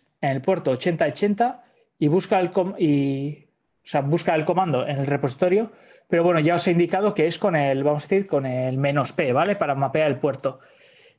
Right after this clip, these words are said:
Eh, My Nginx por defecto va por el puerto ochenta, ¿vale? Comprueba que funciona y, eh, y para el ejercicio cuatro, dejarme un segundo que consulte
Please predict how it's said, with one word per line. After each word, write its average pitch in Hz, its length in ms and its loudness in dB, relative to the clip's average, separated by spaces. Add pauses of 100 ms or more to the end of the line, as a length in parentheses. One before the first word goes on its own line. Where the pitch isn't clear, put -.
(160)
Eh, 175 240 2
My 165 160 2
Nginx 165 680 2 (160)
por 175 280 2
defecto 214 920 0
va 170 240 0
por 190 140 2
el 175 80 0
puerto 190 280 0
ochenta, 127 520 -4 (1200)
¿vale? 165 240 -2 (340)
Comprueba 165 460 2
que 165 100 0
funciona 202 680 -2 (920)
y, 233 360 0 (1600)
eh, 143 720 0 (120)
y 202 180 2
para 156 160 2
el 147 60 2
ejercicio 175 440 -2
cuatro, 226 440 2
dejarme 160 640 -2
un 170 80 -2
segundo 185 460 0
que 147 140 -6
consulte 175 640 -2